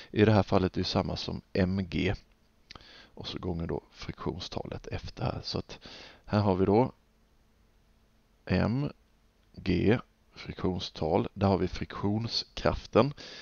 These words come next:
Där det nu är den där. Så. Så vi har siffror på allt detta.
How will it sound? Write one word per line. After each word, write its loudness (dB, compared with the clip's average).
Där 4
det 10
nu 6
är 4
den 0
där. 4
Så. -2
Så -2
vi 4
har 8
siffror 2
på -6
allt 6
detta. 6